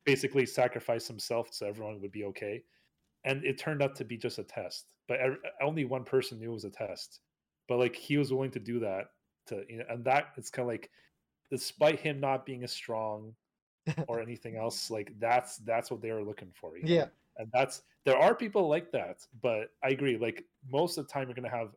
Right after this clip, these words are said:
Speaker 1: assholes, like, in The Boys.
Speaker 2: Oh, yeah. Like, y-, you know what else I didn't know? The person who's playing the main character, not the, not the one we follow the most of the time, but the one who set up The Boys, you know, the one in the trench coat.
Speaker 1: The one with the beard?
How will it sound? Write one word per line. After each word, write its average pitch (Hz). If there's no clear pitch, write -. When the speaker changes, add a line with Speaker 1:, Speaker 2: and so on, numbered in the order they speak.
Speaker 1:
assholes, 110
like, 104
in 113
The 107
Boys. 95
Speaker 2:
Oh, 180
yeah. 131
Like, 175
y-, 185
you 202
know 254
what 226
else 226
I 214
didn't 190
know? 208
The 170
person 190
who's 170
playing 170
the 147
main 160
character, 135
not 185
the, 233
not 233
the 233
one 226
we 196
follow 185
the 196
most 190
of -
the 202
time, 180
but 165
the 143
one 165
who 151
set -
up 156
The 165
Boys, 185
you 156
know, 143
the 127
one 143
in 143
the 143
trench 160
coat. 208
Speaker 1:
The 123
one 127
with 123
the -
beard? 117